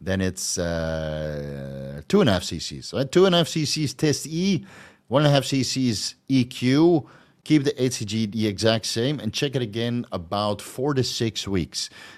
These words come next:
Keep in mind that E Q has a very long half-life, so it might take a little bit longer for the aromatase enzyme inhibition from E Q or dihydroboldenone or some of its other metabolites, right? A D D, uh, one A D,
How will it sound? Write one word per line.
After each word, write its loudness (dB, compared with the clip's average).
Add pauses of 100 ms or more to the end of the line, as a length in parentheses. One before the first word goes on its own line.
Keep 0
in 2
mind 6
that 0
E 0
Q 2
has 2
a 0
very 0
long 0
half-life, -4
so -8
it -8
might -6
take -8
a -6
little -2
bit -8
longer -2
for -8
the -6
aromatase -2
enzyme -4
inhibition -2 (280)
from 0
E 0
Q 0
or 0
dihydroboldenone 0
or -4
some -6
of -4
its -10
other -2
metabolites, -2
right? -6
A -4
D -6
D, -2
uh, -6
one -4
A -4
D, -4